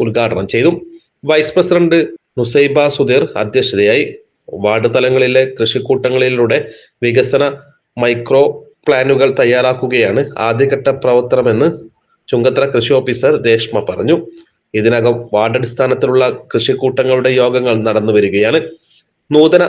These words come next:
സമ്മിശ്ര കൃഷിരീതികൾക്കും കാർഷിക യന്ത്രവൽക്കരണത്തിനും മുൻതൂക്കം നൽകുന്നതോടെ കർഷകർ നേരിടുന്ന ഒട്ടനവധി പ്രശ്നങ്ങൾക്ക് പരിഹാരമാകും. മലപ്പുറം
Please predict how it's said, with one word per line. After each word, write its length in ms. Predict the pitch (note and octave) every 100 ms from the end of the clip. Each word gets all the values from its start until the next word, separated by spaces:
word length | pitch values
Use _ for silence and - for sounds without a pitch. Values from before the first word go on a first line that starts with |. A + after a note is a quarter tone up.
| - -
സമ്മിശ്ര 380 | C3 C#3 C#3 D3 C#3+ - _ _ _
കൃഷിരീതികൾക്കും 720 | - - C#3+ C3+ C3 C3 C3 F3 F3 - -
കാർഷിക 420 | B2 A#2+ - C#3 D3 C#3+ A#2 C3
യന്ത്രവൽക്കരണത്തിനും 880 | A#2+ B2+ C#3 C3+ D3+ C3+ C3+ C3+ B2+ -
മുൻതൂക്കം 460 | A#2+ A#2+ C3 C3 A#2
നൽകുന്നതോടെ 560 | B2+ A#2+ B2+ B2 A#2 B2 E3+ - - -
കർഷകർ 420 | B2+ A#2 D3+ D3+ D3+ -
നേരിടുന്ന 420 | C#3+ C#3 C#3 C#3 C#3 C3 B2
ഒട്ടനവധി 480 | A2+ C3+ C#3 C3+ B2+ A#2+
പ്രശ്നങ്ങൾക്ക് 560 | A#2+ C#3+ C3+ C3+ C3+ -
പരിഹാരമാകും. 680 | A#2 A2 A2 F#2+ G2 G#2 E3 E3 - - A2+
മലപ്പുറം 400 | A#2+ A#2+ C3 C3+